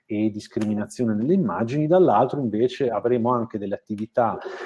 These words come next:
che porteremo avanti con, eh, quelli che ormai penso avrete sentito tutti, insomma, il discorso dei template G doc, quindi la possibilità anche di lavorare con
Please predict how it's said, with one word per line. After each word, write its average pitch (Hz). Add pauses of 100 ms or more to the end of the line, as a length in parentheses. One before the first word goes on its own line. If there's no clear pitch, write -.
(160)
che -
porteremo 113
avanti 110
con, 107
eh, 95
quelli 107
che 104
ormai 98 (160)
penso 95
avrete 92
sentito 85
tutti, -
insomma, 101
il 92
discorso 101
dei 101
template 110
G 117
doc, 104
quindi 95
la 90
possibilità 120
anche 113
di 101
lavorare 113
con 107